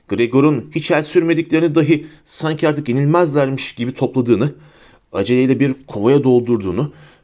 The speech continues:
ve üzerini tahta bir kapakla kapatıp dışarıya taşıdığını gördü. Kız kardeşi sırtını döner dönmez Gregor kanepenin altından fırladı. Gerinip gaz çıkardı.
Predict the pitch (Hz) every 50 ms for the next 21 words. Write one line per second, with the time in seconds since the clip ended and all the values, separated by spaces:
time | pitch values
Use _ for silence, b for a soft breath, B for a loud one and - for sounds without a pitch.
0 | _ 101 117 120 - 98 98 95 110 120 123 139 135 135 - 117 104 - - 143
1 | 127 147 - - 120 - 135 131 - 131 - - - 131 123 - 139 139 - -
2 | - - - 123 123 123 - - - - 117 101 98 95 90 82 80 - - -
3 | _ _ b b b b b b b b b b b b b b - 175 175 -
4 | - 208 190 190 208 226 220 220 - 202 196 - 214 180 170 175 202 220 226 -
5 | 190 180 170 165 175 220 240 233 - 127 151 156 180 175 180 190 185 - 180 175
6 | 180 180 196 180 180 170 175 170 - 170 170 175 175 170 - 151 156 143 123 120
7 | - - b b b b b b b b b _ 98 101 95 98 117 156 151 B
8 | B B B B - - 73 - 87 - - - - - 78 69 69 73